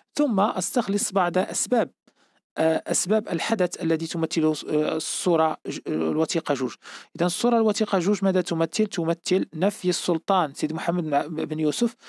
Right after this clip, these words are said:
الذي هو محمد الخامس. إذن قا-، لماذا قاموا بنفيه؟ إذن قاموا بنفيه بسبب، آه، آه، يعني أن السلطان كان يتعاطف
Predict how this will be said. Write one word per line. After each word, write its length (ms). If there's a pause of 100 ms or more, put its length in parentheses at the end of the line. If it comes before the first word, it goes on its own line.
(260)
الذي 240
هو 400
محمد 420
الخامس. 580 (560)
إذن 460 (100)
قا-، 180
لماذا 500 (160)
قاموا 220
بنفيه؟ 560 (420)
إذن 120
قاموا 380
بنفيه 640
بسبب، 720 (600)
آه، 420
آه، 300
يعني 560
أن 420 (160)
السلطان 800 (520)
كان 240
يتعاطف 880